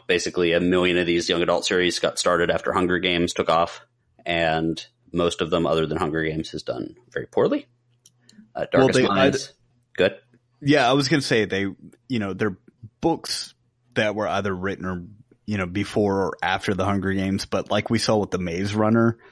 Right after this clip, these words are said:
Speaker 2: it kinda came out, had a decent showing, and then just fell off really sharply.
Speaker 1: Mm-hmm.
Speaker 2: So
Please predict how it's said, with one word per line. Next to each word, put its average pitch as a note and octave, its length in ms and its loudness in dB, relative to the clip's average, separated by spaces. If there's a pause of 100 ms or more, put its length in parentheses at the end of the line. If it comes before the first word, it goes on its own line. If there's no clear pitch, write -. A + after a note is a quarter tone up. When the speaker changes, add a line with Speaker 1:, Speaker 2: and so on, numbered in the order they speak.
(320)
Speaker 2:
it A2 100 -2
kinda C3 240 2
came A2 240 2
out, G2+ 140 2
had G#2 180 0
a F#2 200 -2 (460)
decent A#2+ 380 2
showing, F2+ 420 -4
and F2 140 -6
then F#2+ 80 -4
just - 160 -8
fell E2 200 0
off E2 200 -2
really D2 180 -2
sharply. E2 480 0
Speaker 1:
Mm-hmm. - 560 -12
Speaker 2:
So F2+ 460 2